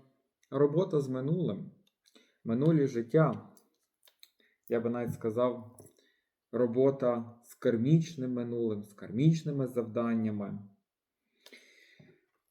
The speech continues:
Цікаво, цікаво. Зараз є по енергіях такий, знаєте, період, я про це говорив вже в попередніх своїх відео.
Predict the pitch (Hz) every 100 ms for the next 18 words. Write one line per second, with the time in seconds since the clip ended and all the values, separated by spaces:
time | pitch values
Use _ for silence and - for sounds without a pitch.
0 | _ - - - - 170 170 135 113 117
1 | - 143 120 107 101 104 107 - _ _
2 | _ _ - 113 135 139 143 131 127 120
3 | 127 127 139 156 135 113 110 - 120 110
4 | 120 120 117 110 117 123 151 139 107 107
5 | 110 110 110 107 107 110 104 104 107 107
6 | 113 110 104 104 - 110 107 107 120 156
7 | 127 107 101